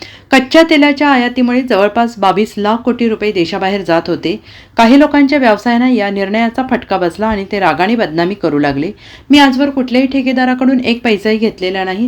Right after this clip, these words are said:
त्यामुळे ठेकेदार माझ्यापासून घाबरतात," असं गडकरी यांनी म्हटलंय. पेट्रोलमध्ये वीस टक्के इथेनॉल मिसळण्याच्या बाबतीत त्यांच्यावरील आरोपांवर केंद्रीय रस्ते वाहतूक आणि महामार्ग मंत्री नितीन गडकरी यांनी अखेर मौन सोडलेलं आहे.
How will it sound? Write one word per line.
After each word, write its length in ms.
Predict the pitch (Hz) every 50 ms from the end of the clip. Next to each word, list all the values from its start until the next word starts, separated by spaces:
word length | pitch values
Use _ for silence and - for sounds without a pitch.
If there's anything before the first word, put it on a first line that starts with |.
| 247 -
त्यामुळे 260 | 208 190 190 190 190
ठेकेदार 440 | - 202 180 - 220 220 247 247 247
माझ्यापासून 600 | 233 208 175 185 214 208 214 185 - 214 208 190
घाबरतात," 480 | 180 156 139 160 170 170 214 208 196
असं 280 | 185 156 147 208 214 208 170
गडकरी 380 | 165 175 165 165 - 196 180 175
यांनी 180 | 165 151 147 143
म्हटलंय. 320 | 143 143 139 147 147 143 143 - - - - - - - - -
पेट्रोलमध्ये 560 | 262 254 254 277 294 320 302 311 302 311 294
वीस 220 | 262 269 247 254
टक्के 240 | - 254 254 - 269
इथेनॉल 460 | 240 214 220 - 240 240 240 240 254
मिसळण्याच्या 560 | 254 254 240 247 240 220 226 226 226 226 233
बाबतीत 300 | 208 208 190 196 - 220 220
त्यांच्यावरील 560 | 220 202 180 175 202 190 180 196 190 202 196
आरोपांवर 560 | 190 175 160 180 - - 226 220 208 175 165 165 -
केंद्रीय 360 | 190 180 180 190 214 240 247
रस्ते 280 | 240 233 226 - - 233
वाहतूक 400 | 220 202 180 175 - 185 - 180
आणि 120 | 185 190
महामार्ग 480 | 185 170 156 175 190 185 170 165 175 190
मंत्री 300 | 185 175 151 143 147 151 180 - - - - - - - -
नितीन 360 | 262 262 262 302 311 302 269
गडकरी 460 | 233 208 208 - 226 214 185 160 - -
यांनी 220 | 208 202 220 240
अखेर 300 | - 214 220 - 233 226
मौन 240 | 214 190 180 175 175
सोडलेलं 440 | 175 190 170 143 143 147 143 143 143
आहे. 240 | 139 135 156 185